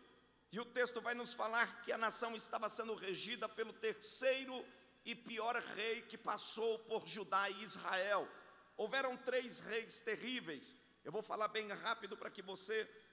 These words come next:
guarde no contexto da história de onde Jonas está vivendo e qual foi a verdadeira situação que levou Jonas a fugir. Jonas está dentro de um cenário onde passou três terríveis reis.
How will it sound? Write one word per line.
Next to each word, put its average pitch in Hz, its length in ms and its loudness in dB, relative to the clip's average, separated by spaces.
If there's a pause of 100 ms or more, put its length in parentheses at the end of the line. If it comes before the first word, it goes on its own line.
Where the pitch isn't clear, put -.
guarde 185 680 0 (400)
no 220 160 -4
contexto 220 580 -2
da 214 120 0
história 202 680 2 (340)
de 190 160 -2
onde 226 260 0
Jonas 226 360 0
está 196 240 -2
vivendo 208 580 -2 (280)
e 170 100 -2
qual 214 220 2
foi 220 240 2
a 208 40 6
verdadeira 202 540 0
situação 214 640 0 (420)
que 254 120 -4
levou 220 400 2
Jonas 220 400 2
a 202 60 6
fugir. 202 540 -2 (680)
Jonas 262 640 2 (420)
está 240 320 0
dentro 254 300 0
de 254 140 -4
um 247 80 -2
cenário 233 560 2
onde 240 180 -2
passou 233 440 0
três 247 520 -2
terríveis 214 640 2
reis. 202 500 0